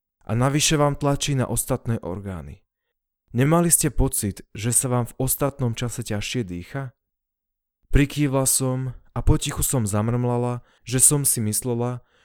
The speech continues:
že príčinou bolo nafúknutie a zvýšená váha. "Spôsobuje to ten nádor," povedala. "Tá hmota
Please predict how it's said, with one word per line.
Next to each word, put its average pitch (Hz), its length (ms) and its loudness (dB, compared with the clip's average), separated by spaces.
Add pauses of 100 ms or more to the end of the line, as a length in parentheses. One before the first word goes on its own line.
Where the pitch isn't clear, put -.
(100)
že 127 160 0
príčinou 156 480 4
bolo 127 240 0
nafúknutie 127 800 -2
a - 80 -8
zvýšená 113 640 -4
váha. 90 400 -6 (760)
"Spôsobuje 156 760 4
to 151 160 -2
ten 147 200 2
nádor," 113 520 -2 (320)
povedala. 92 640 -6 (800)
"Tá 143 240 4
hmota 127 480 2